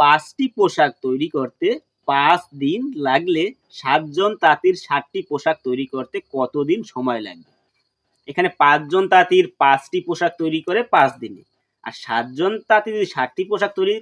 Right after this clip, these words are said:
করে, তাহলে কতদিন সময় লাগবে? এখানে আমরা ঐকিক নিয়ম ব্যবহার করব, যে পাঁচজন তাঁতি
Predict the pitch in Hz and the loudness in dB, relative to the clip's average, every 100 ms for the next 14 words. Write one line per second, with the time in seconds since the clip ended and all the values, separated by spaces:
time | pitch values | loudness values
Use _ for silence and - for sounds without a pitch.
0 | 226 226 226 147 151 180 202 226 185 151 | -2 -2 0 0 -2 2 2 4 2 2
1 | - 120 104 101 92 _ _ _ _ _ | -2 -10 -10 -14 -18 _ _ _ _ _
2 | _ _ _ - 143 185 208 202 185 151 | _ _ _ -16 -4 2 4 4 6 6
3 | 202 254 _ _ _ - 175 226 240 233 | 6 2 _ _ _ 0 4 4 2 -2
4 | 185 156 147 123 117 120 120 120 120 120 | 2 2 2 0 0 0 0 -2 -4 0
5 | 180 262 _ _ _ _ _ _ _ 120 | 0 -2 _ _ _ _ _ _ _ -10
6 | - _ 143 143 160 202 - - 131 123 | -10 _ 2 6 6 4 0 -18 -18 -8
7 | 131 139 131 127 135 165 226 - _ _ | -2 0 2 2 2 0 -4 -16 _ _
8 | _ _ _ _ _ _ _ _ _ - | _ _ _ _ _ _ _ _ _ 2
9 | 160 - 110 | 2 2 -10